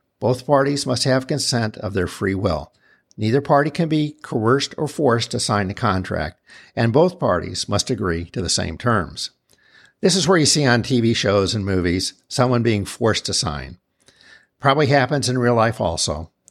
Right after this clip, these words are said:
but no one talks about it. Then consideration.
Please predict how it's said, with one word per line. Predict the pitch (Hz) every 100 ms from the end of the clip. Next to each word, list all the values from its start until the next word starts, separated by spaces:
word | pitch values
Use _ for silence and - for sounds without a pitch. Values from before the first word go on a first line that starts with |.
| _ -
but | 87
no | 101 104
one | 95 95
talks | 101 80 -
about | - 73 -
it. | - _ _ _ _ _ _ _ _ -
Then | 120 151
consideration. | 147 135 190 151 151 139 131 85 -